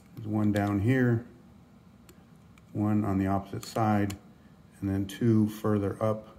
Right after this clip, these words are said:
in this area up in here. So we need to remove those four screws,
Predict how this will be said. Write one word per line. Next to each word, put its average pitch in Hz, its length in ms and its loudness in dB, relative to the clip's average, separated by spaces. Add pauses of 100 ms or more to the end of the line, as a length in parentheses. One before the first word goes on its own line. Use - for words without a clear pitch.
(680)
in 95 100 0
this 95 180 -4
area 98 320 -4 (120)
up 95 200 -8
in 87 220 -10
here. 101 340 0 (920)
So - 120 -20
we 104 60 0
need 107 160 4
to 104 60 -2
remove 104 380 4
those 107 240 6
four 113 300 -2
screws, 95 720 -2